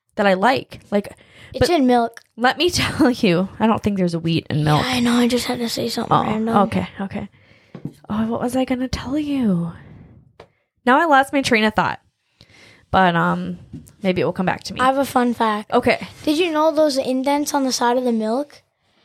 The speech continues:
Speaker 2: That, you know that little circle indent that's pushed in on the side of your
Speaker 1: Yeah,
Speaker 2: milk?
Speaker 1: yeah.
Speaker 2: That pops out when your milk is bad.
Speaker 1: Shut up.
Speaker 2: No, I actually, yeah, that's what it does.
Speaker 1: Well, I think the milk, uh,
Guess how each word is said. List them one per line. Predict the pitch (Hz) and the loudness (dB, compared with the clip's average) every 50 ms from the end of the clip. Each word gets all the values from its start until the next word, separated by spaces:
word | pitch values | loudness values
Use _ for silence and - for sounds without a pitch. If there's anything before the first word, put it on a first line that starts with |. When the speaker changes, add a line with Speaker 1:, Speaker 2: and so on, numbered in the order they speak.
| _ _ _ _ _ _ _ | _ _ _ _ _ _ _
Speaker 2:
That, | 247 262 247 233 - - | -2 0 0 0 0 -2
you | 262 262 | -2 0
know | 262 269 269 | 2 2 4
that | 269 262 - | 2 2 2
little | 269 262 254 247 | 2 2 2 0
circle | 233 - - 254 254 247 262 254 247 | -2 -2 -4 -4 -2 0 0 2 2
indent | 240 - - 233 233 226 247 247 247 247 247 | 2 0 -2 -2 -2 -2 -2 -2 -2 -4 -4
that's | 233 226 - | -6 -8 -8
pushed | - - 254 247 240 - - | -8 -6 -4 -4 -4 -4 -6
in | 254 247 | -4 -2
on | 247 240 233 | -2 -2 -2
the | 233 | -2
side | 226 - 247 233 | -2 -2 -2 0
of | 233 233 | 0 0
your | 226 226 | 2 2
Speaker 1:
Yeah, | 262 269 254 208 | 4 4 4 2
Speaker 2:
milk? | - - - - | 0 -6 -4 0
Speaker 1:
yeah. | 247 240 208 180 180 - - - _ _ - | 2 2 2 2 0 -4 -12 -20 _ _ -4
Speaker 2:
That | 240 269 277 311 359 403 403 - _ _ | -2 0 2 2 2 0 0 -4 _ _
pops | - - 285 294 311 302 - | -4 0 2 2 0 0 0
out | 285 262 262 285 285 | 0 0 0 0 0
when | 285 277 262 | -2 -4 -4
your | 254 247 | -4 -4
milk | 240 247 247 254 262 - | -4 -4 -4 -4 -4 -4
is | 247 220 | -6 -6
bad. | 208 208 220 208 202 196 190 196 202 _ _ _ _ _ _ _ _ | -6 -8 -8 -8 -8 -10 -12 -14 -18 _ _ _ _ _ _ _ _
Speaker 1:
Shut | - - - - 508 494 523 554 605 622 571 | -12 -4 0 0 2 2 4 4 4 6 6
up. | 392 233 - - _ _ _ _ _ _ - | 6 4 4 0 _ _ _ _ _ _ -2
Speaker 2:
No, | - 339 339 285 247 | 2 2 4 4 2
I | 220 247 262 277 | 2 2 2 2
actually, | 294 285 - - 320 302 277 262 240 - | 2 2 0 -2 0 0 -2 -2 -4 -4
yeah, | 240 294 311 277 240 226 - - | 0 2 2 2 2 0 -2 0
that's | 240 254 254 - | 0 0 0 0
what | 277 262 | 0 0
it | 269 262 | 0 2
does. | 247 269 254 233 226 208 - - - | 2 2 2 2 0 -2 -8 -10 -2
Speaker 1:
Well, | - - 208 | 0 0 2
I | |
think | 226 - 269 277 - | 2 0 -2 -2 -2
the | 285 | 0
milk, | 254 220 202 208 - - - | 2 2 2 2 0 -4 -8
uh, | 202 - - 202 202 190 185 175 185 | -8 -6 -4 -2 -2 -2 -2 -2 -4